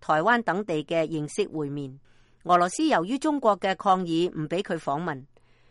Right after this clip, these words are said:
呢個只能夠加劇公眾對中國嘅反感。尼科里斯基話，俄羅斯冇幾耐之前舉行議會大選活動時，再次聽到咗達賴喇嘛有可能嚟俄羅斯訪問嘅聲音。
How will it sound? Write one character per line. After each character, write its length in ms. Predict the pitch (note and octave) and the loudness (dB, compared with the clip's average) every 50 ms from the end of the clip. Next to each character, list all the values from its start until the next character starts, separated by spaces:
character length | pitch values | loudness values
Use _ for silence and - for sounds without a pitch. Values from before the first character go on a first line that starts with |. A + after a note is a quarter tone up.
| _ _ | _ _
呢 140 | G3 A3 G#3 | -2 0 2
個 140 | G#3 F#3 | 2 2
只 140 | - - G3+ | 2 2 2
能 160 | A3+ G3+ D#3+ | 2 2 2
夠 260 | D3 - F3 F3 F3+ F3 | 2 4 4 4 4 4
加 200 | - A3 G#3+ G#3 | 4 4 4 4
劇 180 | - F#3+ E3+ D#3 | 2 0 -2 -2
公 220 | - - A3+ A3 | 0 0 0 0
眾 200 | G#3 - F3+ E3+ | 0 0 -2 -2
對 200 | E3+ - E3+ E3 | -2 -2 -4 -4
中 220 | E3 - A#3+ A3 F#3+ | -2 -2 -4 -4 -2
國 160 | - E3 C#3+ | -2 -4 -4
嘅 80 | - D3+ | -4 -8
反 240 | - - B2+ C#3 D3+ | -8 -6 -8 -8 -8
感。 320 | - C3 A#2+ B2 C#3+ D#3+ _ _ _ _ _ _ _ _ _ - - _ - _ _ | -12 -12 -12 -12 -16 -20 _ _ _ _ _ _ _ _ _ -20 -20 _ -20 _ _
尼 140 | - F3+ G3 | -4 -4 -2
科 160 | G3 - D#4+ | 0 0 2
里 140 | D4+ A3 G3+ | 2 0 -2
斯 180 | - - A#3+ | -2 -4 -4
基 140 | G#3 A3+ G#3+ | -2 -2 -2
話， 260 | F#3+ D#3 C3+ B2+ C3+ - - - _ _ _ _ _ _ _ _ | -2 -4 -8 -10 -12 -18 -20 -20 _ _ _ _ _ _ _ _
俄 140 | F#3 F#3+ G3 | -2 2 2
羅 140 | F#3+ F#3+ | 2 2
斯 140 | F#3+ - D#4 D#4+ D#4 | 2 2 2 4 6
冇 160 | C4+ A3 G#3 | 6 4 4
幾 120 | - B3+ | 2 2
耐 160 | B3+ G#3+ F3+ F#3 | 2 2 2 2
之 140 | - B3+ | -2 -6
前 300 | A#3 - - D#3 C#3+ D3 D3 | -6 -4 -4 -4 -4 -4 -4
舉 160 | - G3 B3+ | -2 -2 -2
行 200 | A#3+ G3 D3+ D3 | -2 -2 -4 -4
議 120 | C#3+ E3 F3+ | -2 -2 -2
會 220 | E3 D#3+ F3 G3+ | 0 0 -2 -2
大 200 | G3 F3+ E3 D#3 | 0 0 0 0
選 260 | D#3 - - F3+ G#3+ | 0 -2 -4 -4 -4
活 100 | G#3+ E3+ | -4 -6
動 220 | - - D#3+ D3 D3 | -6 -6 -8 -8 -8
時， 280 | - - C#3+ C3 - _ _ _ _ - _ _ _ _ | -10 -12 -16 -16 -16 _ _ _ _ -20 _ _ _ _
再 180 | - B3 B3+ | 0 0 0
次 160 | B3+ - B3 B3 | 2 0 -4 -4
聽 180 | - F4+ D#4+ C#4 | -2 -2 -2 0
到 100 | B3+ A3+ | 0 2
咗 140 | - A3+ | 2 2
達 160 | B3 - G#3 E3+ | 4 4 4 4
賴 140 | F3 F3 F#3 | 4 4 6
喇 180 | A3+ A#3+ B3 | 6 4 4
嘛 280 | A#3 G#3 E3+ D3 C#3 C3+ | 4 4 2 2 2 -2
有 180 | - F3+ F#3 G#3+ | 0 2 0 2
可 160 | G#3 A#3 B3 | 4 4 4
能 240 | C4 G#3 D#3+ D3+ D3+ | 4 2 0 0 -2
嚟 260 | - D3+ D3 D#3 D3 | -4 -4 -4 -2 -2
俄 80 | D3+ D3+ | -2 0
羅 140 | D3 D3 D3+ | 0 -2 -4
斯 140 | - - C4 | -4 -4 -6
訪 240 | A#3+ - F3 E3 F#3+ | -2 -2 -2 -2 0
問 160 | F#3+ D#3+ C#3 | -4 -4 -6
嘅 100 | - D#3 | -8 -10
聲 240 | - - F3 E3 D#3 | -8 -6 -6 -4 -4
音。 220 | D#3+ D3 C3 | -4 -6 -6